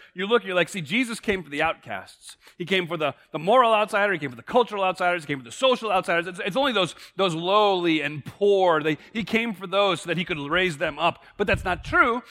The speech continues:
because if you look at verse fifty, what you find is there's an insider as well.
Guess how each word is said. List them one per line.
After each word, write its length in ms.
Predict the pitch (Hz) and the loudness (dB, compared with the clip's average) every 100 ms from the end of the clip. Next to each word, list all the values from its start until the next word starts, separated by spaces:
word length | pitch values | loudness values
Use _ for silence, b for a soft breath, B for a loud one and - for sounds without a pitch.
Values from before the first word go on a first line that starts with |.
| B | B
because 200 | 175 202 | -2 -2
if 120 | 190 | 0
you 180 | 208 208 | -4 -4
look 280 | 202 240 - - | 2 2 0 -2
at 200 | 202 185 | -2 2
verse 240 | 196 - | 0 0
fifty, 420 | - 359 240 202 | -2 -4 -2 -8
what 140 | 190 190 | -6 -6
you 80 | |
find 340 | 170 196 196 202 | -2 0 0 0
is 80 | 175 | -6
there's 140 | 180 | -6
an 100 | 175 | -4
insider 480 | 233 254 156 135 135 | -4 -2 -2 -2 -4
as 140 | 135 | -10
well. 300 | 156 92 - | -8 -8 -8